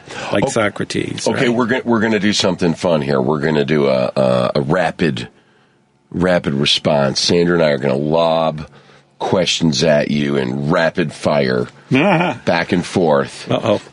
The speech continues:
Speaker 2: And, uh, just say the first thing that comes to mind.
Speaker 1: Uh-oh. Okay.
Speaker 2: Favorite Italian beef in Chicago?
Speaker 1: <laughs> I like, uh, you know what? Roma's.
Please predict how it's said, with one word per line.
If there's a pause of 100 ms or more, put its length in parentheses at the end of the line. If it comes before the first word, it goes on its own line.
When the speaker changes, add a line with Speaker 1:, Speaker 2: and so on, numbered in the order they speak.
Speaker 2:
And,
uh,
just
say
the
first
thing
that
comes
to
mind. (100)
Speaker 1:
Uh-oh.
Okay. (720)
Speaker 2:
Favorite (640)
Italian
beef
in
Chicago? (200)
Speaker 1:
<laughs>
I
like, (420)
uh, (160)
you
know
what? (400)
Roma's.